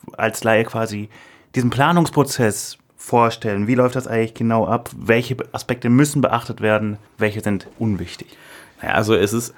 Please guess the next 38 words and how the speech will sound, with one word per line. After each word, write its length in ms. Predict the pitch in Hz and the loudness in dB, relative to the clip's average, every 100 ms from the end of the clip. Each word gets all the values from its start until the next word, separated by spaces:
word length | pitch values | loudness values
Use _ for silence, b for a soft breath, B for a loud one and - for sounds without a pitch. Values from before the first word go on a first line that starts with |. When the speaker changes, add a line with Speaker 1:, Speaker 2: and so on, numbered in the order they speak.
| - | 0
Speaker 2:
immer 220 | 107 120 | 2 4
so, 160 | 107 107 | 4 4
dass 220 | 101 - | 2 0
der, 440 | 90 85 80 80 | 2 4 4 0
der 320 | 78 78 73 - | -2 -2 -4 -2
Tag 300 | 82 101 113 | 0 0 -2
des 140 | 107 | -2
Dies 200 | 104 104 | -2 0
Academicus, 640 | - - 95 101 104 104 - | -2 -2 0 0 0 -4 -4
der 120 | 85 | -4
wird 100 | - | -4
immer 180 | 87 80 | -6 -4
schon 220 | 85 80 | -4 -6
ein 60 | |
paar 600 | - 85 80 87 92 82 | -6 -2 2 4 4 2
Jahre 360 | 71 76 92 92 | -2 -2 0 -2
im 40 | |
Voraus 320 | 98 104 123 - | 0 0 0 0
festgelegt 600 | 113 - 107 101 104 - | -2 0 0 2 2 0
von, 440 | 95 90 87 85 | 2 2 2 -2
ähm, 400 | - 80 80 87 92 _ _ _ _ _ _ | -2 -2 -4 -6 -12 _ _ _ _ _ _
ja, 120 | 87 - | -10 -8
jetzt 180 | - - | -12 -4
muss 140 | 85 82 | -4 -2
ich 80 | |
lügen, 220 | 82 90 - | -2 0 0
ich 80 | |
weiß 160 | 76 82 | -2 -2
es 80 | - | -2
ehrlich 220 | 87 87 | -4 -2
gesagt 260 | - 87 - | -4 -4 0
gar 100 | 92 | 0
nicht 160 | 95 | 0
genau, 220 | 92 92 | 0 2
ich 80 | 90 | 2
glaub, 240 | 90 85 - | 0 -2 -2
der 260 | 80 80 | 0 0
Senat. 500 | 85 76 76 101 185 | -2 -2 0 0 -2